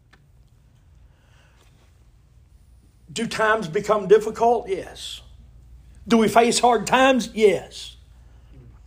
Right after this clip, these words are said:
There's probably not a family in here this morning. There's not an individual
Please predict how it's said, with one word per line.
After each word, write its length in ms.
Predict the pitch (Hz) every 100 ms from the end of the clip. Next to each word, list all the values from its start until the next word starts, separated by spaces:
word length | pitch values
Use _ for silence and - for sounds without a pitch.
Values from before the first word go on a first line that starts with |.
| - -
There's 220 | 220 214
probably 580 | - 240 269 269 214 240
not 260 | 220 233 254
a 100 | 202
family 580 | - 233 269 269 262 247
in 320 | - 240 262
here 220 | 233 269
this 360 | 226 240 - 247
morning. 300 | 233 190 185
There's 260 | 208 208
not 200 | 262 262
an 80 | 262
individual 840 | 277 277 277 339 339 - 226 160